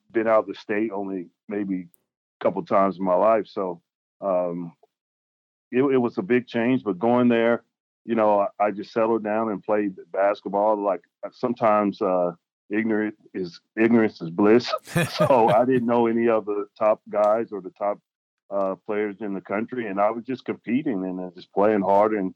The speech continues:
they asked me to come back for a second week, um, and so I just worked in the kitchen to kind of pay for my tuition, uh, for the second week, and I ended up being, like, you know, all, uh, camp, uh,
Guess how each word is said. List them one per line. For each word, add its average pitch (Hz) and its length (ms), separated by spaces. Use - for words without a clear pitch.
they 107 80
asked 110 280
me 110 200
to 95 100
come 101 220
back 107 320
for 104 160
a 95 40
second 107 360
week, 113 280
um, 95 520
and 92 120
so 95 200
I 98 80
just 92 220
worked 101 320
in 101 200
the 92 60
kitchen 101 600
to 90 180
kind 98 200
of 85 100
pay 101 240
for 98 200
my 98 300
tuition, 104 560
uh, 92 320
for 98 200
the 90 100
second 101 400
week, 104 240
and 95 160
I 98 100
ended 98 200
up 90 160
being, 101 320
like, 95 180
you 156 80
know, 117 220
all, 107 440
uh, 95 300
camp, 104 280
uh, 95 200